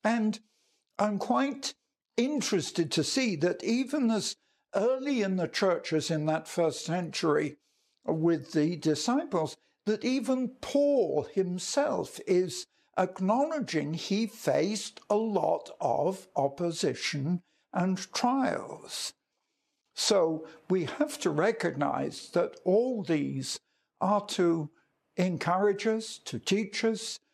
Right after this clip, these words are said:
and to strengthen us. And I will say that my faith has been strengthened by the problems that I've gone through.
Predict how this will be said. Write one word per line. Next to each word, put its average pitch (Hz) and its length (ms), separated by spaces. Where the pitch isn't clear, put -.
and 196 180
to 208 120
strengthen 226 560
us. 143 200
And 214 160
I 226 120
will 285 300
say 196 480
that 151 340
my 220 260
faith 175 640
has 202 340
been 180 340
strengthened 190 1300
by 196 120
the 208 140
problems 175 640
that 151 180
I've 139 240
gone 135 340
through. - 560